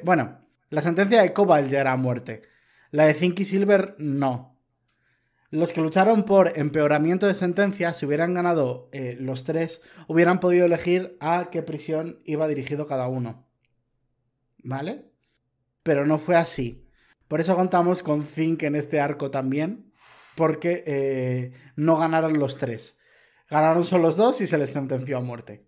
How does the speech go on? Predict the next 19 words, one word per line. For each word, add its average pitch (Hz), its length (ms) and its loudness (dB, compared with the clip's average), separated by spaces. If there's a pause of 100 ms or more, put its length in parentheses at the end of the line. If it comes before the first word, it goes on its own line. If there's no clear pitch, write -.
Ya 131 120 -12
está. 123 300 -14 (340)
No 143 200 -2
hubo 139 180 0
más 135 180 -4
empeoramiento 131 560 -6
de 123 80 -8
sentencia. 113 460 -14
No 117 80 -16
se 123 120 -12
pudo 123 200 -10
meter 117 280 -12
más 120 200 -16
a 123 40 -16
Anubis. 123 360 -18 (500)
Pero 135 240 0
luchó 143 380 -2
por 165 180 -6
ello. 117 320 -10